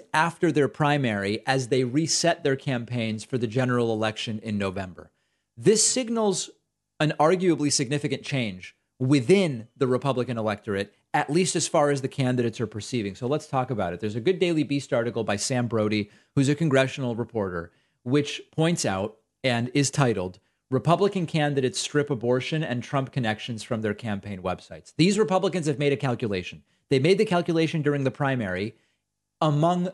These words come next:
the Republican electorate, it's good to play up our connection to Trump and our, our support of Donald Trump.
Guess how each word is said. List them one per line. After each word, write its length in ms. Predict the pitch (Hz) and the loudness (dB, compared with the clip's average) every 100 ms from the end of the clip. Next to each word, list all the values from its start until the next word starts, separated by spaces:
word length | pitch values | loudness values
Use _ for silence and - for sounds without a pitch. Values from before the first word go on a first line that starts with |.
| - | -2
the 120 | 143 | 0
Republican 540 | 143 147 240 269 214 | 2 2 4 4 2
electorate, 580 | 139 113 104 110 107 - _ _ - | 2 0 -2 -2 -4 -4 _ _ 0
it's 200 | 185 - | 0 2
good 480 | 113 190 170 101 - | 6 6 6 2 -4
to 80 | 143 | -8
play 300 | - 139 120 | -2 0 2
up 220 | 113 - | 0 -2
our 120 | 127 123 | -2 0
connection 420 | 131 113 - 110 | 0 -2 -2 -6
to 60 | 104 | -8
Trump 320 | - 117 107 | -4 -2 0
and 100 | 107 | 0
our, 200 | 104 104 | 0 0
our 280 | 110 101 107 110 | 0 0 -2 -4
support 360 | - - 120 | -4 0 0
of 100 | 104 | 0
Donald 260 | 107 95 90 | -2 -4 -6
Trump. 280 | 104 80 | -10 -12